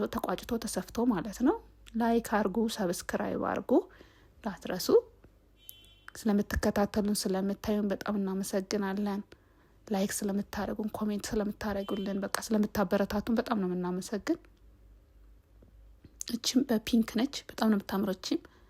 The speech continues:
ቆንጆ ነች። እችም ሁለት ሺህ ብር ነች ከኛ ጋር። እንደምታዩት አልተቋጨም፣ አልተሰፋም፣ ግን ቋጭተን ሰፍተን ነው የምንሰጣችሁ። በጣም ነው የሚያምሩት። ቁጭ ስፌት ጽድት ያሉ ነው የኛ ቁጭ ስፌት። በጣም ነው የሚያማምሩት። እንደምታዩት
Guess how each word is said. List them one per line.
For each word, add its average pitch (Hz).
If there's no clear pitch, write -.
ቆንጆ 220
ነች። 240
እችም -
ሁለት -
ሺህ -
ብር 202
ነች 202
ከኛ 208
ጋር። 277
እንደምታዩት 226
አልተቋጨም፣ 220
አልተሰፋም፣ 214
ግን 320
ቋጭተን -
ሰፍተን -
ነው -
የምንሰጣችሁ። 208
በጣም -
ነው 196
የሚያምሩት። 202
ቁጭ -
ስፌት 240
ጽድት -
ያሉ 208
ነው 208
የኛ 226
ቁጭ -
ስፌት። 226
በጣም -
ነው 202
የሚያማምሩት። 220
እንደምታዩት 254